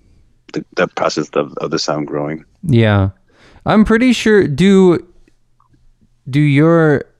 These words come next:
Speaker 2: either the synth or the drums have, like, any other, have a line in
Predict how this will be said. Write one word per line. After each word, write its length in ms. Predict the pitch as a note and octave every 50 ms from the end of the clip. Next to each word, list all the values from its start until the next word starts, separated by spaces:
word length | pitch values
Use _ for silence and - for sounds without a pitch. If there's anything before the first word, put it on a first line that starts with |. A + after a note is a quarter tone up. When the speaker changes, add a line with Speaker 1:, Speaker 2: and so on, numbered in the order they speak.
| _ - -
Speaker 2:
either 240 | C#3 C#3+ C#3 C#3+ C#3
the 120 | B2+ C3+
synth 360 | A#2+ - - C#3+ C#3 C#3 B2+ -
or 180 | - B2+ C3 B2+
the 140 | A#2 A#2+ A2+
drums 400 | G#2+ B2 A#2+ B2 B2 A#2+ - -
have, 240 | A#2+ A#2 A#2 G#2+ A2+
like, 200 | A#2+ A#2 G2+ - - -
any 240 | B2 B2 A#2+ A#2+ A#2
other, 280 | A#2+ A#2 A#2+ A#2 A2 - -
have 200 | B2 B2+ B2+ A#2
a 80 | A#2 A#2
line 420 | A2 G#2 A2 A2 A2+ A2+ A2 G#2+
in 300 | G2+ G#2+ G#2+ A2+ A#2 A2+